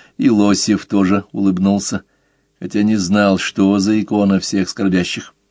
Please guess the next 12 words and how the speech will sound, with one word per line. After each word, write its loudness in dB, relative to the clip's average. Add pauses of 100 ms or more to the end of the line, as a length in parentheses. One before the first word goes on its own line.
(960)
Он -2
понимал, 2 (480)
что -6
практически, -2
наверное, 2
так 0
всё -2
и 4
получится, 0
как -6
предрекает 0
зампред. -2